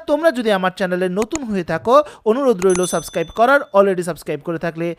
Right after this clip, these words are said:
thank you so much। চলো শুরু করা যাক। প্রথমেই আলোচনা করব কলেজ পরিচিতি দুই হাজার একুশ বাইশ।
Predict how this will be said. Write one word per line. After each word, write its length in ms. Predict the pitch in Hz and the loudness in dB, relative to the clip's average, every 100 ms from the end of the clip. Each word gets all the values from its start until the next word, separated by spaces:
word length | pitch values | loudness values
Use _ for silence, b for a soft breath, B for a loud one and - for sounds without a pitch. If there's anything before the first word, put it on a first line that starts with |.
| b - | b -10
thank 200 | 165 147 | -8 -4
you 100 | 156 | -6
so 140 | 139 175 | -4 -6
much। 240 | 110 - _ b b - | -8 -14 _ b b 4
চলো 260 | 220 233 247 b _ | 6 6 4 b _
শুরু 220 | - 254 | -6 -4
করা 200 | 185 139 | -2 -2
যাক। 200 | 110 95 _ b b - | -4 -14 _ b b -2
প্রথমেই 360 | 254 254 330 330 | 0 2 6 6
আলোচনা 300 | 302 302 302 | 6 2 0
করব 240 | 302 285 226 226 254 | 2 4 4 6 6
কলেজ 240 | 247 285 - | 8 6 2
পরিচিতি 440 | 269 254 240 262 | 0 0 -4 -6
দুই 160 | 226 226 | 2 4
হাজার 180 | 214 220 | 4 2
একুশ 280 | 202 190 214 | 0 -2 -4
বাইশ। 320 | 160 143 87 | 0 0 -2